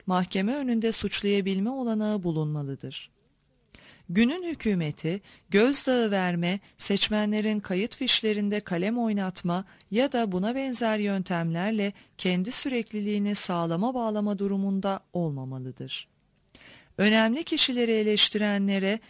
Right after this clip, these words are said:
bundan dolayı resmi ya da resmi olmayan cezalar verilmemelidir. Demokratik ülkelerde bugün bunların pek çoğu parti hükümeti tarafından sağlanmıştır.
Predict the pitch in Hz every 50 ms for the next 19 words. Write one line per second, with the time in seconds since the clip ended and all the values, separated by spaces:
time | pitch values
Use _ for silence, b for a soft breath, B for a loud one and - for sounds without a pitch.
0 | B B B 175 180 185 185 185 196 214 247 262 262 254 240 226 226 220 214 208
1 | 208 220 214 185 185 185 185 - - - 190 185 190 196 190 190 208 226 233 233
2 | 214 202 185 170 170 165 - - - 170 170 170 175 214 240 254 240 226 220 214
3 | 214 202 208 202 196 180 202 190 190 190 190 196 190 190 175 165 165 165 160 160
4 | 143 127 131 127 131 131 131 139 139 - 139 135 - - - _ _ _ _ _
5 | _ _ _ _ _ _ _ _ _ _ _ _ _ _ _ _ - B B B
6 | B B B B B B 175 196 220 226 240 254 254 - 262 277 - 349 - -
7 | 311 262 - - 202 175 156 143 143 135 135 135 143 156 196 B B B B B
8 | B B B 190 240 320 311 - 269 262 262 226 190 208 214 214 226 226 220 226
9 | 220 - 233 269 302 - - - 262 240 233 226 - 190 180 175 170 - - 302
10 | 302 277 - 240 226 226 220 214 - 226 - 214 202 202 196 - - 196 196 202
11 | 196 202 202 - - 180 160 156 156 156 151 151 143 143 139 - - - - 139
12 | 139 - -